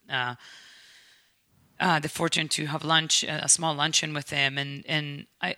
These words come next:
I really like his train of thinking because he says we need to apply technology and, and be, you know, kind of get away from the conventional way of thinking.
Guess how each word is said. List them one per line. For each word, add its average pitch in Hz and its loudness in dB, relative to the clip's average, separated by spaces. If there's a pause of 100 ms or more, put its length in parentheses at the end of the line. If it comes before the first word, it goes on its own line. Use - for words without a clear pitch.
I 180 2
really 254 0
like 170 6
his - 2
train 156 -2
of 143 -8
thinking 165 -4
because 143 -6
he 160 -8
says 143 2
we 160 -8
need 156 -2
to 165 -4
apply 143 0
technology 139 -4
and, 127 -2 (600)
and 160 -4
be, 143 -2 (640)
you 170 -8
know, 143 -8
kind 175 -4
of 160 -4
get 156 0
away 147 2
from - -8
the 139 -12
conventional 156 0
way 143 -2
of 135 -8
thinking. - -6